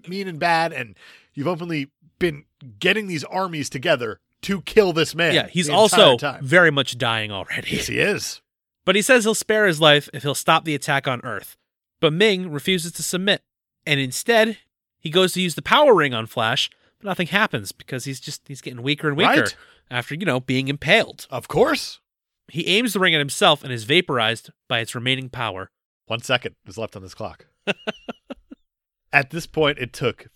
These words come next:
Speaker 1: fifty seconds to go down sixteen seconds.
Speaker 2: Yeah.
Speaker 1: And now that there's one second left on this clock, Ming is now vaporized.
Speaker 2: Right.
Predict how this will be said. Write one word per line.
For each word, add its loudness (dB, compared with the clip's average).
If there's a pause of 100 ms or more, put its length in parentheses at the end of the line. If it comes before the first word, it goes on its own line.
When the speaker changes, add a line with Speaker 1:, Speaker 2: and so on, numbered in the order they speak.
Speaker 1:
fifty -4
seconds -6 (400)
to -6
go -2
down 0
sixteen -12
seconds. -14 (260)
Speaker 2:
Yeah. -12 (120)
Speaker 1:
And -6
now 4
that 2
there's -2
one -2
second -2
left -8
on -12
this -14
clock, -4 (400)
Ming -2
is -2
now 0
vaporized. -4
Speaker 2:
Right. -2